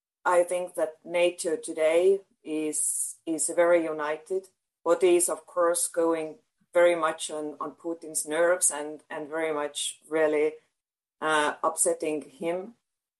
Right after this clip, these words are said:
And so I, I think that in this case, the, the cards have not, uh, been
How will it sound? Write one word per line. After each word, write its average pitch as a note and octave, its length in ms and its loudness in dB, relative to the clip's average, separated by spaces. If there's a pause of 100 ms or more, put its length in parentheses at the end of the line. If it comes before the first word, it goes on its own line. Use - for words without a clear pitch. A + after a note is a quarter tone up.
(140)
And G3 280 6
so A#3 340 6
I, - 220 2
I G#3 160 4
think A3 280 -6
that G#3 160 -4
in F#3 200 0
this G#3 240 2
case, - 640 -6 (180)
the, E3+ 680 2 (460)
the F#3 160 2
cards F#3 580 0
have E3 140 -6
not, F#3+ 220 -4 (280)
uh, E3 340 0 (640)
been F3+ 320 -2